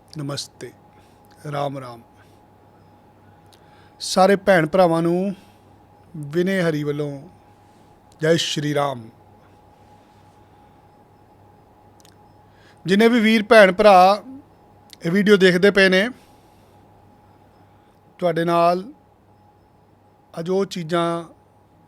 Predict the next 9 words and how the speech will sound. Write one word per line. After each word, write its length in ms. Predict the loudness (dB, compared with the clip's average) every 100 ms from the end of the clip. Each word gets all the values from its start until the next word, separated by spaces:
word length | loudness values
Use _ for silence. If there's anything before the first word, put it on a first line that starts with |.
| -14
ਡਿਸਕਸ 420 | -14 -12 -12 -12
ਕਰੂੰਗਾ 600 | -10 -8 -6 -4 -6 -8 _ _ _ _ _ _ _ _ _ _ _ _ _ _ _ _ _ _ _ _ _ _ _ _ _ _ -16
ਜਿਹਦੇ 260 | -10 -6 -4
ਨਾਲ 420 | -2 -2 -4 -6 -16 _ -16
ਤੁਸੀਂ 300 | -10 -6 -6
ਆਪਣੀ 320 | -6 -8 -8
ਜ਼ਿੰਦਗੀ 640 | -8 -6 -4 -6 -6 -4
ਦੇ 120 | -4
ਵਿੱਚ 420 | -4 -6 -10 -12